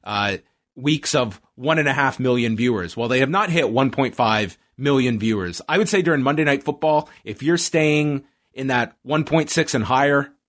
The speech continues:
I think they'll take it. It's not great. We're n-, even if you're looking at a year ago, this is,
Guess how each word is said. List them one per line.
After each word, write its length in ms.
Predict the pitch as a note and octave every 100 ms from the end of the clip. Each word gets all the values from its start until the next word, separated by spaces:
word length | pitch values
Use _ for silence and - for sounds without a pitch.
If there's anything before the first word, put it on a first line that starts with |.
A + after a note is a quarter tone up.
| _ _
I 100 | F#2+
think 180 | G2+ -
they'll 100 | G#2
take 240 | - G2 F2
it. 140 | D#2 _
It's 220 | A2 A#2
not 240 | D3+ D3+ D3+
great. 360 | C#3+ E3 E3
We're 220 | B2 A#2+
n-, 60 | B2
even 360 | D3 C#3+ F#3 F#3+
if 80 | F3
you're 100 | F3
looking 300 | E3+ F3+ E3
at 60 |
a 40 | D3
year 260 | B2+ D3+
ago, 280 | D#3+ A2+ F#2+
this 240 | A2 C#3+ C3
is, 220 | B2